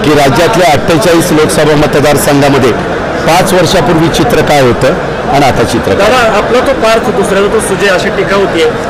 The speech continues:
Speaker 2: की शक्य नव्हतं का, अ, सुजय विखे यांसाठी जागा सोडणं आणि दुसरी जागा मिळवणं?
Speaker 1: तुम्हाला कुणी सांगितलं की सुजय विखेंना आम्ही जागा सोडत नव्हतो? सुजयला आत्ता माझ्यासमोर आणा,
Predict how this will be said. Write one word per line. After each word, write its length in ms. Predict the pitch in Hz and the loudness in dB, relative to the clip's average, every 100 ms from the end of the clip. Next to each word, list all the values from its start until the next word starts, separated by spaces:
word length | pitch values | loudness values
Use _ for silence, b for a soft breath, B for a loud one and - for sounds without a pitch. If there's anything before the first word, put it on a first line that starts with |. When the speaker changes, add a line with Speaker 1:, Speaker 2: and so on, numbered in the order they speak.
| - 175 | -6 -4
Speaker 2:
की 140 | 196 | -2
शक्य 300 | 233 - 269 | -2 -2 0
नव्हतं 280 | 269 233 180 | 0 0 0
का, 140 | 254 | 0
अ, 460 | 262 - 180 175 170 | -2 0 0 0 0
सुजय 300 | - 175 214 | -2 -2 0
विखे 220 | 202 220 | 0 0
यांसाठी 280 | 208 208 208 | -2 -2 0
जागा 260 | 202 190 | 0 0
सोडणं 280 | 202 208 196 | 0 0 0
आणि 100 | 220 | 0
दुसरी 260 | 214 208 208 | 0 -2 0
जागा 220 | 196 196 | 0 0
मिळवणं? 380 | 208 220 190 160 | 0 0 2 2
Speaker 1:
तुम्हाला 260 | 160 180 | 2 2
कुणी 240 | 190 190 202 | 2 2 2
सांगितलं 760 | 185 156 147 135 131 131 135 139 - - - - | 2 2 2 2 2 2 2 0 -4 -4 -4 -2
की 80 | - | 0
सुजय 300 | 156 135 165 | 0 2 2
विखेंना 420 | 151 160 147 151 | 2 0 2 2
आम्ही 160 | 143 | 2
जागा 260 | 139 135 135 | 2 2 0
सोडत 320 | 143 131 127 | 0 0 0
नव्हतो? 500 | 127 117 127 123 123 - - - - - - - | 0 0 2 2 0 -2 -6 -6 -6 -6 -6 -4
सुजयला 460 | 151 139 185 180 | 0 2 2 2
आत्ता 240 | 175 - 180 | 0 0 0
माझ्यासमोर 540 | 175 180 180 170 180 | 2 2 0 0 2
आणा, 260 | 175 156 | 2 2